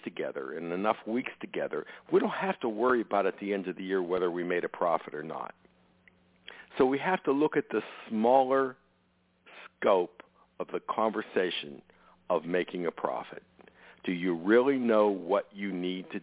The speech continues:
do every single week? Do you know how much volume you need to do? Do you know how, how, uh, what, what your labor rate is?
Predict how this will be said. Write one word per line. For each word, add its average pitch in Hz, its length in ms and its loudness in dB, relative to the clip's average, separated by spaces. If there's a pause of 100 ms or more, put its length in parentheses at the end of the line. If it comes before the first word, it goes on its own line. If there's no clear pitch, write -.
do 82 320 -2
every 104 440 0 (100)
single 98 320 4
week? 82 320 -2
Do 80 80 -6
you 78 80 -4
know 85 240 6
how 92 220 -4
much 90 280 0
volume 104 400 6
you 120 100 8
need 117 200 6
to - 80 -6
do? 139 320 4 (640)
Do 82 60 -6
you 80 100 0
know 80 240 4
how, 92 360 6 (120)
how, 85 440 6
uh, 80 140 0 (720)
what, - 240 -2
what 95 220 0
your 76 80 -4
labor 110 400 4
rate 123 260 6
is? 135 240 6